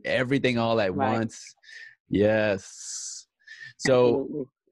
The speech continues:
Speaker 1: um, so talk about accountability. Like, what does accountability look like in your world? Um, what do you think are some
Speaker 2: Mm-hmm.
Speaker 1: misconceptions maybe with what people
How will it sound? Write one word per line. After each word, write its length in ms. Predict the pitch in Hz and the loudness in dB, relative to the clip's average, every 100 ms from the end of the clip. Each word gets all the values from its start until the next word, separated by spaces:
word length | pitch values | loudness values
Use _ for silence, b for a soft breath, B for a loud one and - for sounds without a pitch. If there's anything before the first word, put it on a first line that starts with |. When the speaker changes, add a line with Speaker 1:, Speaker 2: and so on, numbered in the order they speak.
| - | 0
Speaker 1:
um, 500 | 123 127 123 117 80 - | 2 2 0 -2 -6 -4
so 100 | 151 | 0
talk 200 | 185 226 | 2 2
about 140 | 466 | 0
accountability. 640 | 359 233 214 202 160 101 101 | 0 0 2 2 2 0 0
Like, 180 | 120 120 | 0 0
what 260 | 117 135 | 0 2
does 100 | 196 | 2
accountability 500 | 202 196 180 160 175 147 | 0 0 0 2 4 4
look 180 | 151 | 4
like 180 | 160 151 | 0 0
in 80 | 143 | 2
your 160 | 139 139 | 2 4
world? 480 | 131 139 143 127 127 - | 4 4 4 0 -6 -4
Um, 320 | 107 113 110 95 _ - | 0 2 0 -2 _ 0
what 100 | 135 | 2
do 60 | |
you 60 | 143 | 2
think 140 | 143 | 0
are 40 | 127 | 0
some 120 | 123 | 0
Speaker 2:
Mm-hmm. 60 | |
Speaker 1:
misconceptions 680 | 123 151 117 - 135 143 135 | 2 0 0 2 0 0 -4
maybe 420 | 131 135 135 131 120 | 0 0 2 2 2
with 200 | 113 - | 2 0
what 240 | 107 117 - | 0 0 0
people 500 | 131 107 117 110 | -2 2 2 2